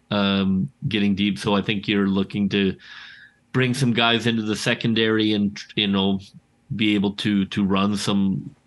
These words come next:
you know, a few complicated things back there and maybe a little more switching off or some, some different looks. I know you don't, you wanna stay relatively vanilla, but,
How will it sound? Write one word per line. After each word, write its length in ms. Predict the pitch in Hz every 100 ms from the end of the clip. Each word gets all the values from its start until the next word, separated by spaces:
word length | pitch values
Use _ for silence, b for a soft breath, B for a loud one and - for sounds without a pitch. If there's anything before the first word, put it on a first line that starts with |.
| -
you 80 | 131
know, 180 | 110
a 60 | 139
few 320 | 135 143 147
complicated 540 | 143 135 147 143 139 135
things 200 | 143 139
back 220 | 143 135
there 220 | 143 165
and 100 | 120
maybe 260 | 110 107 107
a 60 |
little 180 | 104 107
more 380 | 104 101 101 101 B B B B -
switching 380 | - 117 107
off 340 | 98 101 107 -
or 160 | 98
some, 280 | 92 101 95
some 200 | 92 101
different 340 | 95 101 107 82
looks. 300 | 95 101 -
I 80 | 101
know 120 | 101
you 100 | 98
don't, 160 | 98
you 140 | - 98
wanna 160 | 95
stay 200 | 95 101
relatively 600 | 92 95 107 113 107 95 90
vanilla, 400 | 90 90 92 95
but, 260 | 95 87